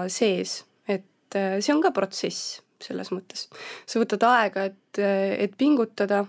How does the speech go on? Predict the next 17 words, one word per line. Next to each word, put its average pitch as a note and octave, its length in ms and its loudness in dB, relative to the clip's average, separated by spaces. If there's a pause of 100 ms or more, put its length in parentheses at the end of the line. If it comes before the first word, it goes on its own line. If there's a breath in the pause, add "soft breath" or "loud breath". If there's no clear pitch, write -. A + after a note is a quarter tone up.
(160)
selle G3 360 0
resultaadi G3 600 0
nimel, G3 320 2
sa - 80 -6
tükeldad F#3 480 -2
need F#3 160 -2
ülesanded, F#3+ 560 0
on F#3+ 160 -2
ju. F#3+ 120 -2 (160)
Iga-, G#3 180 0 (100)
igasse G#3 400 0
kohta A3 260 -2
saab F#3 220 0 (300 loud breath)
lisada G3+ 420 2
seda F#3 320 -2
nii-öelda, F#3 460 0 (720 loud breath)
äh, F#3 380 -4